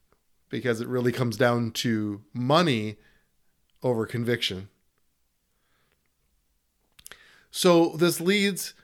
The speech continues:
to compromise. Now, we all know that sometimes compromise is good. Any of us who are married know that compromise is important. There's compromising in certain situations and, and certain things that we negotiate with people.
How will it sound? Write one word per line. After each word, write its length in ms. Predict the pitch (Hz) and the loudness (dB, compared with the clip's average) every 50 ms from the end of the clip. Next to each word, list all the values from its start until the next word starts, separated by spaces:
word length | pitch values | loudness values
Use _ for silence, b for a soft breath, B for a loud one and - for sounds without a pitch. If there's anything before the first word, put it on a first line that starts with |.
| b b _ - | b b _ -6
to 480 | - - 165 165 165 156 151 151 - - - | -2 2 2 4 6 4 4 2 0 -6 -6
compromise. 600 | - - 175 175 175 170 139 127 113 113 113 113 | -2 0 2 2 4 2 2 4 2 2 2 2
Now, 220 | 139 139 139 139 | 2 4 4 4
we 160 | 143 151 170 180 | 4 4 2 4
all 300 | 156 160 170 202 247 247 | 4 4 4 4 4 4
know 500 | 220 208 185 160 143 131 135 156 170 - B B B B | 6 6 6 6 6 6 6 4 4 0 B B B B
that 160 | - 147 143 | 0 0 2
sometimes 400 | - 185 185 180 180 175 160 143 | 2 2 2 2 2 0 -2 -2
compromise 840 | - - - 165 180 185 180 165 147 139 131 131 131 131 135 127 - | -4 -2 -2 0 0 0 0 2 2 4 4 4 4 4 2 0 -2
is 280 | - 143 143 127 113 113 | -2 -2 -2 -2 -2 0
good. 280 | 110 147 151 135 120 | 4 6 8 8 8
Any 200 | 120 120 127 135 | 6 4 4 4
of 100 | 135 127 | 4 6
us 160 | 131 131 - | 4 2 2
who 140 | - - 123 | 0 -2 0
are 120 | 117 110 107 | 0 0 0
married 440 | 113 113 113 120 143 156 156 135 | 0 0 0 0 0 -2 -2 -4
know 180 | 123 120 120 123 | -2 -2 -2 0
that 260 | 123 120 113 113 - | 0 -2 -2 -4 -4
compromise 600 | - 127 123 120 131 131 127 123 120 120 120 113 | -6 -4 -4 -2 -2 -2 -2 -2 -2 -2 -4 -4
is 160 | 110 104 104 | -6 -8 -8
important. 580 | 104 104 101 - - 135 - - 156 175 185 - - B B B B B B B B B B | -8 -8 -8 -6 -4 -4 -4 -4 -6 -8 -10 -12 -16 B B B B B B B B B B
There's 180 | - 135 113 | -6 -6 -4
compromising 720 | - - 135 131 120 139 135 135 131 131 131 127 135 131 123 | -2 0 0 0 0 0 0 0 0 0 0 0 -2 -2 -2
in 100 | 113 113 | -2 -4
certain 440 | 110 - 139 131 120 127 127 120 117 | -4 -4 -4 -4 -4 -4 -6 -8 -6
situations 1040 | - - 127 - - 127 123 139 156 151 143 139 - 160 143 135 131 135 131 117 104 | -6 -6 -6 -4 -4 -2 0 0 0 0 0 -2 -2 -2 -2 0 -2 -2 -4 -6 -8
and, 140 | 101 101 - B B B B B | -12 -14 -16 B B B B B
and 140 | 120 117 - | -8 -6 -4
certain 260 | - 147 147 131 117 | -2 -2 -2 -4 -4
things 300 | - - 139 135 127 113 | -2 0 2 2 2 2
that 100 | 135 127 | 0 -2
we 120 | 131 127 | -2 -2
negotiate 680 | 123 120 113 131 127 131 127 - - 139 127 117 123 123 | -4 -2 0 0 0 0 0 -2 -2 0 0 0 0 -2
with 220 | 123 117 113 - | -4 -6 -8 -6
people. 480 | - - 143 143 - 113 123 135 135 | -4 -2 -2 -2 -2 -6 -6 -8 -10